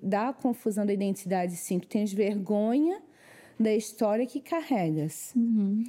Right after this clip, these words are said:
Speaker 2: E
Speaker 1: E
Speaker 2: da rejeição, né?
Speaker 1: Exatamente.
Speaker 2: Tipo, na tua cabeça, eu fui, nosso,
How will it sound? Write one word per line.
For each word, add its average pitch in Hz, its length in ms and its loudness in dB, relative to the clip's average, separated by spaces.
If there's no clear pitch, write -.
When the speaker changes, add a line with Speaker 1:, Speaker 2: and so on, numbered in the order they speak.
Speaker 2:
E 254 80 6
Speaker 1:
E 202 80 0
Speaker 2:
da 226 120 2
rejeição, 226 600 2
né? 254 160 4
Speaker 1:
Exatamente. 175 880 0
Speaker 2:
Tipo, 254 160 2
na 208 160 2
tua 220 100 -2
cabeça, 214 420 0
eu 254 40 0
fui, 240 260 -4
nosso, 214 680 0